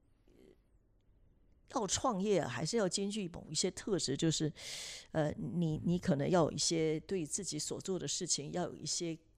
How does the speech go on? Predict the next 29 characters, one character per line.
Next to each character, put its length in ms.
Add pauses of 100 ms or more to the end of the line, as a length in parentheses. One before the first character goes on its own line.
(140)
个 220
人 180
一 60
些 160
想 260 (120)
法 120 (400)
啊， 160 (540)
然 160
后 320
呢， 180
可 140
能 120
是 120
比 100
较 140
独 220
到 200
的 140
啦， 240
或 180
者 140
是 160
说 180
让 180
人 120
觉 140
得 160
说， 220
哎， 240